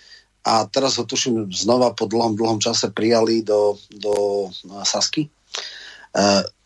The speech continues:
on nie je ten človek, ktorý by tu rozhodoval, to bol jeho osobný názor. E, je fakt, že teda, kde chodí Sulík, tak hovorí, že majú uznesenie teda nejakého ich snemu,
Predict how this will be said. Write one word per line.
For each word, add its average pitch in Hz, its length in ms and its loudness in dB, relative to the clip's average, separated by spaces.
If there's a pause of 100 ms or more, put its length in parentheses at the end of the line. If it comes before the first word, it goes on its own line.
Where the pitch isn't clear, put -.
(180)
on 127 160 4
nie 147 160 6
je 139 80 -4
ten 131 80 2
človek, 117 400 0
ktorý 110 160 -4
by 104 160 -4
tu 104 80 -8
rozhodoval, 98 560 0
to - 80 -10
bol 139 160 4
jeho 113 240 4
osobný 101 320 -2
názor. 98 480 -6 (560)
E, 98 160 0 (3000)
je 120 240 2
fakt, - 560 -4
že 107 400 -4
teda, 104 560 -2 (160)
kde 117 240 0
chodí 131 400 0
Sulík, 127 400 -2
tak 101 160 -6
hovorí, 113 240 2
že 107 160 2
majú 110 240 2
uznesenie 107 880 2
teda 95 320 0
nejakého 98 320 0
ich 98 160 0
snemu, 113 480 2